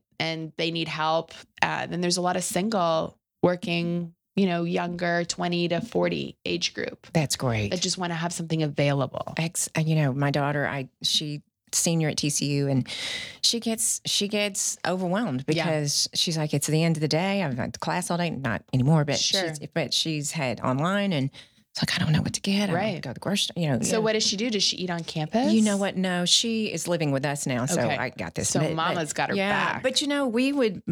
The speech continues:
Speaker 2: prep on Sundays, and I would make, but, you know,
Speaker 1: Yeah.
Speaker 2: you know how it goes. And
Speaker 1: I know.
Speaker 2: she'd eat it all on, you know, early,
Speaker 1: Yeah.
Speaker 2: but she'd eat, she's famous for taco meat.
Speaker 1: Yeah.
Speaker 2: I'm like, "Okay, there's your protein." So,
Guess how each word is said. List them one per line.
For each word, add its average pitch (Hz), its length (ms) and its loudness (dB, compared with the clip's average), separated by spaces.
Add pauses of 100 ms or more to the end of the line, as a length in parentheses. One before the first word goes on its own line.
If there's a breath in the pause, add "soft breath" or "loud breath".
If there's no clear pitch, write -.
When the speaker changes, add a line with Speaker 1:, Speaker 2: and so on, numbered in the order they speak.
Speaker 2:
prep 214 420 2
on 160 260 2
Sundays, 160 680 0
and 151 160 0
I 156 80 0
would 151 160 0
make, 147 400 -2 (400 loud breath)
but, - 160 2
you 254 80 -4
know, 185 240 -2 (640 loud breath)
Speaker 1:
Yeah. - 180 -2 (280)
Speaker 2:
you 233 100 2
know 214 80 0
how 160 120 -8
it - 120 -12
goes. - 240 -2
And - 80 6
Speaker 1:
I 208 80 0
know. 294 140 0
Speaker 2:
she'd 180 240 0
eat 156 120 -2
it 160 100 2
all 156 200 0
on, 151 260 0
you 165 100 0
know, 147 60 -2
early, - 160 0
Speaker 1:
Yeah. 190 220 0 (100)
Speaker 2:
but - 240 -4 (300 loud breath)
she'd 160 200 0
eat, 151 280 0
she's 165 320 0
famous 156 340 -2
for 131 300 0
taco 123 340 -4
meat. 92 280 -4 (500)
Speaker 1:
Yeah. 180 340 0
Speaker 2:
I'm 151 120 -4
like, 151 180 -2
"Okay, 220 360 2
there's 165 200 2
your 190 60 -4
protein." 175 460 0
So, 131 180 0